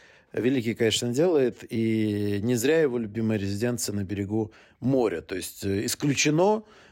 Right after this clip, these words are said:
если бы любимая резиденция Петра Первого была бы, допустим, в Царском Селе. Цар-, это прекраснейшее место, но море, пусть какое-никакое,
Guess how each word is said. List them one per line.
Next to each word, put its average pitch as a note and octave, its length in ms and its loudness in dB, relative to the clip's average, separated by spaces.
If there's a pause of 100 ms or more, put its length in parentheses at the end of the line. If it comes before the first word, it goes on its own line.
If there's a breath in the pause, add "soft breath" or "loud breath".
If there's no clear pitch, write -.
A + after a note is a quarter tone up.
если G#2+ 280 -2
бы A2 100 -2
любимая A#2+ 380 2
резиденция G#2 540 -2
Петра A2 280 0
Первого D3+ 320 2
была A2 260 0
бы, A2+ 100 -2
допустим, G#2 600 -2
в F#2+ 340 -2
Царском - 500 -6
Селе. D#3+ 420 0 (360 soft breath)
Цар-, A#2 160 -2
это B2 240 0
прекраснейшее A#2 800 0
место, C3+ 440 -2
но G#2+ 440 -2 (380 soft breath)
море, E3 580 4
пусть - 220 -4
какое-никакое, E3 1000 2